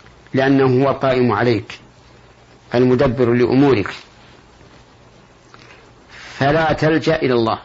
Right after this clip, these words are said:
إلى غير الله، فإن من تعلق شيئا وكل إليه، ومن تعلق غير الله فهو خاسر.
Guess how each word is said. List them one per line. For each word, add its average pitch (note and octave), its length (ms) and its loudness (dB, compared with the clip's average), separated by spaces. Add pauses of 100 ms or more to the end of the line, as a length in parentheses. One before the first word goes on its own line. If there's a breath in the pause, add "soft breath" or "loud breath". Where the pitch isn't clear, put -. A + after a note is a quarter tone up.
(120)
إلى C#3+ 120 2
غير C3 180 2
الله، A2+ 300 -2 (1300)
فإن C3 420 2
من C3 160 2
تعلق A#2+ 500 -2
شيئا A#2+ 400 -2
وكل A#2 360 0
إليه، A#2+ 400 0 (880)
ومن C3 300 2
تعلق B2 500 -2
غير A#2 400 0
الله A2+ 440 -2 (1500)
فهو A2 480 0
خاسر. - 520 -4